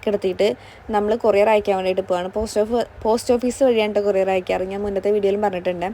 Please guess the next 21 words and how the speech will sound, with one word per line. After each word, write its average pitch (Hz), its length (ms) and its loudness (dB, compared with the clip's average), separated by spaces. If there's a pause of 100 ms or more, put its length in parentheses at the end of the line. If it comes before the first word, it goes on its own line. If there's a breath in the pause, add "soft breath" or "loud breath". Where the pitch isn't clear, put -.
(840)
നമ്മൾ 208 200 4
അയച്ചു 202 240 4
കഴിഞ്ഞാൽ 214 280 4 (560 loud breath)
മാക്സിമം 220 500 0 (100)
ഒരു 226 120 0 (140)
മൂന്ന് 202 280 -2
നാല് 202 200 4
വർക്കിംഗ് 208 320 -2
ഡേയ്സിൻ്റെ 196 320 -2
ഉള്ളിൽ 185 200 2 (200)
കയ്യിൽ 180 220 0 (120)
കിട്ടും. - 240 -6 (480 loud breath)
പോസ്റ്റ് 247 300 4
ഓഫീസ് 269 300 0
ചൂസ് 269 220 2
ചെയ്യാൻ 277 220 2
കാരണം 240 280 4
എന്താ 233 160 4
വെച്ചാൽ, 220 260 2 (520)
ആ, 202 40 -2 (240)
ഡയറക്റ്റ് 208 380 2